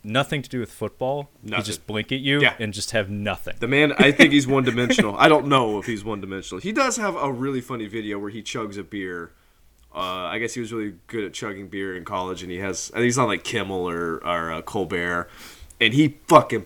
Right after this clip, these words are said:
Speaker 2: pounds it, <laughs> like, it, it just down the hatch, and he just goes, "Oh, that's good." <laughs> It's probably been years since he's had a beer.
Speaker 1: Yeah, for real. No carbs for that man. But, um, anyway, this exchange in the diner basically, uh, is dad,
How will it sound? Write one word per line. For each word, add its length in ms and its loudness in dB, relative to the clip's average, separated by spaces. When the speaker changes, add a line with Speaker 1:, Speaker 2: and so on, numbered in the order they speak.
Speaker 2:
pounds 500 0
it, 120 0
<laughs> 320 -4
like, 200 10
it, 220 8
it 180 6
just 200 2
down 260 4
the 100 2
hatch, 240 2
and 160 10
he 80 12
just 140 4
goes, 120 4
"Oh, 60 -2
that's 160 4
good." 560 10
<laughs> 40 8
It's 480 8
probably 280 12
been 200 8
years 400 6
since 180 4
he's 140 4
had 140 6
a 60 6
beer. 440 4
Speaker 1:
Yeah, 160 6
for 180 -4
real. 280 -2
No 200 -2
carbs 360 -4
for 120 -10
that 200 -10
man. 240 -14
But, 180 -6
um, 320 -2
anyway, 340 4
this 220 -2
exchange 420 -4
in 100 -10
the 60 -10
diner 440 -8
basically, 580 -8
uh, 180 -16
is 260 -10
dad, 500 2